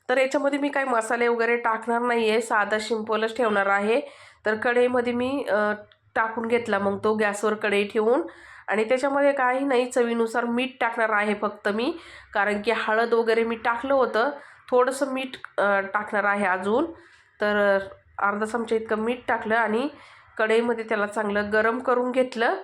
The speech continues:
तेल वगैरे काहीच टाकलं नाही याच्यामध्ये मी. जसं ठेल्यावर, वरती भेटते ना पाणीपुरी, तशीच बनवणार आहे. तर इथं मिक्स करून हे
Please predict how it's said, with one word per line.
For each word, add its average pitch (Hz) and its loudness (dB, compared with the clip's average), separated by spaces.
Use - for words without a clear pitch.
तेल 240 4
वगैरे 247 4
काहीच 247 0
टाकलं 254 0
नाही 214 2
याच्यामध्ये 208 -2
मी. 254 -2
जसं 208 -6
ठेल्यावर, 214 2
वरती 208 -2
भेटते 247 -2
ना 302 0
पाणीपुरी, 226 0
तशीच 233 -2
बनवणार 208 0
आहे. 208 0
तर 190 2
इथं 220 0
मिक्स 254 -4
करून 233 0
हे 220 -2